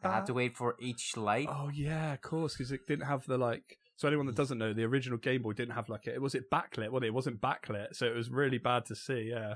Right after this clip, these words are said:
Speaker 1: Mm.
Speaker 2: I remember
Speaker 1: You,
Speaker 2: them.
Speaker 1: you,
Speaker 2: Jesus.
Speaker 1: you needed light to play it.
Speaker 2: Yeah, <laughs> literally shining on the screen as you couldn't see anything. I remember that. <laughs>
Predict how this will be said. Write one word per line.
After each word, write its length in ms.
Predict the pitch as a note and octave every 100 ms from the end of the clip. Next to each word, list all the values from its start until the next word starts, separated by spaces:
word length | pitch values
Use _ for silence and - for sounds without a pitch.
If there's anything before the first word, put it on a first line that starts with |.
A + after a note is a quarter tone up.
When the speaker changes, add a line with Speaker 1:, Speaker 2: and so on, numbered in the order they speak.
| -
Speaker 1:
Mm. 420 | B2 C3 B2+ G#2+ -
Speaker 2:
I 140 | B2+
remember 300 | B2 A2+ G#2+
Speaker 1:
You, 40 | G#2
Speaker 2:
them. 120 | B2+
Speaker 1:
you, 40 | B2
Speaker 2:
Jesus. 840 | A#2 C3 A#2+ G#2+ A2 - - -
Speaker 1:
you 140 | C3+ C#3+
needed 340 | C#3 C3+ A#2+
light 240 | G#2+ G2+ -
to 80 | G#2+
play 260 | G#2+ G2
it. 80 | F#2+ G#2 _ _ -
Speaker 2:
Yeah, 360 | C3+ C3 - E3
<laughs> 60 | -
literally 360 | C#3+ D#3+ C#3
shining 360 | C3 E3 C3+ C3
on 60 | A#2+
the 80 | A#2+
screen 340 | - D3+ C3+
as 100 | G#2+
you 60 | A#2+
couldn't 160 | B2+ -
see 200 | - B2
anything. 420 | A#2 A2+ A#2+ B2+
I 80 | C3
remember 320 | C#3+ D3+ A#2+
that. 240 | B2 - -
<laughs> 460 | D#4 - C4+ C4+